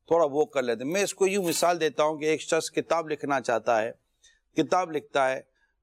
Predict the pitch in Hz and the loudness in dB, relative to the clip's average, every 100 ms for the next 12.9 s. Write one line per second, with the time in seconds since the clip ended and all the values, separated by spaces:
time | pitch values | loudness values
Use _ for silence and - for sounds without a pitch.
0 | - 151 180 156 156 151 151 151 - 151 | -2 0 0 -2 -2 0 0 0 0 0
1 | 139 139 131 160 151 139 151 139 131 - | 2 0 0 0 0 -2 0 0 -2 -4
2 | 127 135 170 160 175 175 170 139 147 151 | -4 0 0 2 2 2 2 -2 0 2
3 | 156 160 139 131 139 147 - - 131 117 | 2 2 0 -2 0 -2 -4 -2 -2 -2
4 | 123 117 113 107 120 107 110 131 - 180 | -2 0 0 -2 -2 -2 0 -2 0 -2
5 | 156 151 147 143 143 135 131 123 123 120 | 0 -2 -2 0 0 -2 -4 -4 -2 -4
6 | 98 107 - _ _ - 156 139 170 170 | -6 -10 -10 _ _ -2 0 2 2 2
7 | 160 160 156 143 143 147 151 131 - 156 | 0 2 2 2 0 0 0 -2 -6 -4
8 | 139 123 120 113 117 123 170 156 - 175 | 0 2 2 2 2 0 0 -2 -2 -2
9 | 156 147 135 127 127 120 - 156 180 185 | -2 -4 -6 -4 -4 -4 -4 -2 0 0
10 | 170 185 180 156 - 233 220 175 208 180 | 0 0 0 -2 0 0 0 -2 0 0
11 | 123 _ _ - 143 - 214 190 - 160 | -2 _ _ -2 -2 0 0 0 0 0
12 | - 180 160 160 - 131 113 113 | 0 -2 0 -2 -2 -2 0 -2